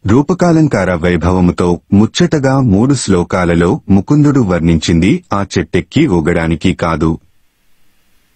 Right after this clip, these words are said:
దానిని అమాంతం పెకలించి వేయడానికి.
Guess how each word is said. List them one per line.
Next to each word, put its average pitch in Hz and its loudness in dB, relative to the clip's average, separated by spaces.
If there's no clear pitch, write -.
దానిని 175 4
అమాంతం 117 0
పెకలించి 101 0
వేయడానికి. 90 0